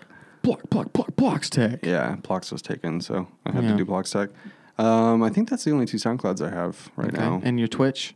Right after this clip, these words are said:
Speaker 1: just, just in case?
Speaker 2: My Twitch is, uh, twitch dot T V slash A W E N. Yeah.
Speaker 1: Awen.
Speaker 2: Awen.
Speaker 1: Or Twitch. Oh, oh, oh, Awen.
Speaker 2: Yep. So those are, that's where I'm at, dude.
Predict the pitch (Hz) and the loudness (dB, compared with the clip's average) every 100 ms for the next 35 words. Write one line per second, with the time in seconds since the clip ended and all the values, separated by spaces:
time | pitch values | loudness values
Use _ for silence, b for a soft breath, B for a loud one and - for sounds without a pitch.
0 | _ 139 139 - - 180 196 202 196 220 | _ -2 -2 -4 -2 -2 0 0 0 0
1 | - 107 - 151 - 139 - 131 117 104 | -2 -2 2 2 2 2 4 4 4 2
2 | - 135 - 135 - - 120 120 - 107 | 0 -2 2 2 2 0 0 0 2 0
3 | 101 - 101 98 95 101 98 101 - 98 | 0 -2 -2 0 2 2 2 0 0 0
4 | 90 82 - - _ _ _ - 117 - | -2 -2 -6 -10 _ _ _ -6 -4 -2
5 | 120 113 110 113 - B B B B - | -2 -2 -2 -4 -12 B B B B 0
6 | - 143 143 - - 196 - - - _ | 2 4 2 -2 -2 -2 -2 -10 -16 _
7 | 214 226 269 339 370 392 392 392 - 294 | 0 2 2 2 2 0 0 -2 0 2
8 | 349 339 339 370 B B B B B B | 2 2 2 -2 B B B B B B
9 | B B B 98 90 - 98 98 101 107 | B B B -2 -2 -4 -2 0 0 2
10 | 104 104 87 107 139 135 120 151 95 104 | 2 2 0 -2 0 0 2 0 0 0
11 | 131 | 0